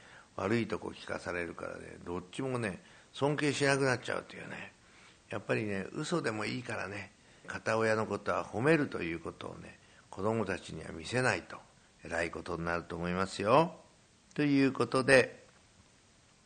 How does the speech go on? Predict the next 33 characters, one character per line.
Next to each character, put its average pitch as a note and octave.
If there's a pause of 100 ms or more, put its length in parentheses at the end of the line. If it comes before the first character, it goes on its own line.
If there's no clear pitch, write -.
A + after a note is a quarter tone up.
(220)
し -
つ -
け A#2+
と A#2
い A2
う A#2
も A2+
の A2+
は G#2
で E2
す -
ね、 E2 (640)
え F2
ー、 E2
親 A#2+
子 F#2
の E2
コ -
ミ C3+
ュ D#3+
ニ D#3+
ケ D#3+
ー -
シ -
ョ A#2+
ン A2
な G#2
ん G2+
で F2+
す -
か F2+
ら F#2
ね。 C3